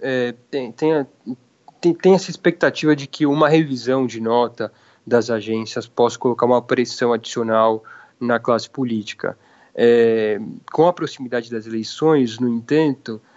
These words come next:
parece muito pouco provável que isso vá surtir um efeito, é, significativo e que,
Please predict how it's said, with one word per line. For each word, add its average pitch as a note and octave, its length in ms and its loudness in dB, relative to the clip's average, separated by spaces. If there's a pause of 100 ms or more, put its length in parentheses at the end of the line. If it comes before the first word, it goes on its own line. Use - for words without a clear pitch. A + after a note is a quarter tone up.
(160)
parece C#3 440 2
muito C#3+ 280 -8
pouco B2+ 200 -8
provável A#2 500 -2
que A#2 340 -8
isso A2+ 320 -8
vá A#2+ 200 0
surtir B2 420 -6
um A#2 100 -2
efeito, A2+ 720 -2 (400)
é, A2+ 560 2
significativo A#2+ 1120 -4
e A#2 80 -4
que, A#2+ 440 -4